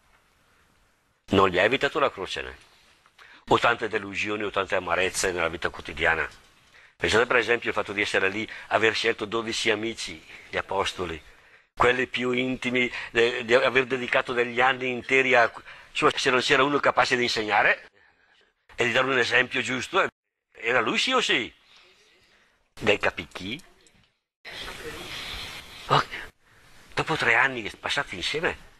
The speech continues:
zero ne? Anzi, meno amore, zero.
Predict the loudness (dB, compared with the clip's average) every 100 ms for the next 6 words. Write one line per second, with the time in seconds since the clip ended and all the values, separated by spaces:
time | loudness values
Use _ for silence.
0 | _ 2 4 4 2 0 -2 -6 -10 -20
1 | _ _ _ _ _ _ _ _ _ _
2 | 0 0 0 -4 -2 -2 0 -2 0 -2
3 | -4